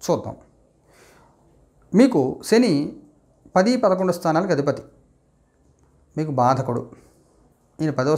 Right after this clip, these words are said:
స్థానంలో శ్రవణ నక్షత్రంలో వక్రిస్తున్నాడు ఈయన. మీకు ఏ రకమైన ఫలితాలు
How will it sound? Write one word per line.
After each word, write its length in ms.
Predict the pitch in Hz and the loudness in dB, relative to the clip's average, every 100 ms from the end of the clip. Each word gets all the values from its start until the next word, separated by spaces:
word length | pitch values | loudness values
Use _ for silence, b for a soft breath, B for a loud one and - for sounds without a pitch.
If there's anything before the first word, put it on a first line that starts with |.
| 151 | 0
స్థానంలో 380 | 147 143 170 285 - - b b b b - | 0 2 2 0 -4 -18 b b b b -12
శ్రవణ 220 | - 127 165 | -4 0 0
నక్షత్రంలో 440 | 165 165 - 156 277 - - _ _ _ _ | 0 -2 -2 0 0 -2 -14 _ _ _ _
వక్రిస్తున్నాడు 560 | 139 - 123 - 120 113 | -4 -2 -6 -8 -8 -8
ఈయన. 140 | 113 117 - _ _ _ _ b b b b b b b _ - | -8 -12 -18 _ _ _ _ b b b b b b b _ 0
మీకు 240 | 240 240 143 151 - 208 | 0 2 0 0 -4 2
ఏ 40 | 233 233 | 4 4
రకమైన 360 | 233 190 190 262 - - _ _ - | 2 0 0 -2 -6 -16 _ _ -8
ఫలితాలు 340 | 160 143 127 | -6 -4 -4